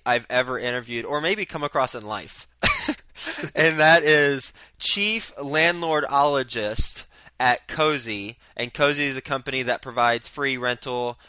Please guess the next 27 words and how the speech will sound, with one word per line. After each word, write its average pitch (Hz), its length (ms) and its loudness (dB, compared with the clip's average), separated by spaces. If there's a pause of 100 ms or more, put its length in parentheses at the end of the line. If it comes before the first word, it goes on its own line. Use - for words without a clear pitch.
(100)
management 123 460 -2
software 120 480 0
to 113 100 -4
landlords. 113 800 -6 (280)
You've 165 240 -6
been 190 160 2
a 180 60 0
landlord 143 640 -2
for 120 600 -4 (300)
over 202 280 0
ten 180 320 -2
years. 113 380 -6
You 120 160 -8
own 151 300 -4
four 185 300 -4
properties 151 680 -2
right 120 280 -2
now 110 440 -4
as 110 260 -6
we 120 300 -8 (340)
air 135 260 2
this 131 380 -4
episode. 110 680 -6 (420)
And 139 520 2
you're 147 220 -2
the 135 100 -4
founder 165 840 -2